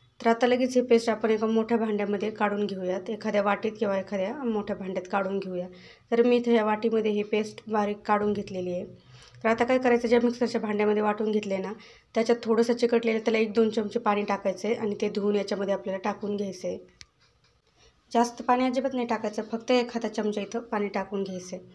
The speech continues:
आता याला नीट एकत्रित असं मिक्स करून घेऊयात.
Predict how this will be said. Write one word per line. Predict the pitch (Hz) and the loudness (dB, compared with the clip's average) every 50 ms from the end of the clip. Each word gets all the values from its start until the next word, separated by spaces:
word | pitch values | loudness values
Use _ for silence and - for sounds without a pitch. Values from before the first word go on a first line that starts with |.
| - - - - - - _ _ - | -20 -20 -20 -20 -20 -20 _ _ -10
आता | 226 226 240 | 0 4 6
याला | 233 240 247 247 | 6 8 6 6
नीट | 247 254 254 254 254 | 6 6 6 6 4
एकत्रित | 240 247 254 240 240 240 240 233 | 4 4 4 2 4 2 2 2
असं | 233 226 - 240 247 233 | 2 0 0 0 4 4
मिक्स | 233 226 233 - | 4 4 2 0
करून | - 233 220 214 220 220 | 0 2 2 4 2 2
घेऊयात. | 214 208 185 185 185 185 208 196 - | 0 -2 -4 -4 -6 -6 -8 -10 -14